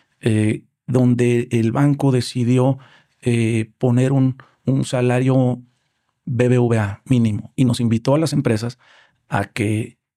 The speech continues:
a que nos olvidemos del salario mínimo, a, a sacar,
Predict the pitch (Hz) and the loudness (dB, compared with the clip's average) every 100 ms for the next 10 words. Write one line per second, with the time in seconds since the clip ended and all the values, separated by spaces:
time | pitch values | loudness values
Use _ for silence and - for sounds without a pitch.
0 | _ _ _ - 110 120 117 120 123 151 | _ _ _ -8 -4 -2 0 0 0 0
1 | 160 147 123 127 131 139 117 - _ _ | -2 -6 -4 0 2 2 0 -6 _ _
2 | _ _ _ _ 107 107 107 107 113 135 | _ _ _ _ -6 -4 -4 -6 -6 -2
3 | 139 147 | -2 -4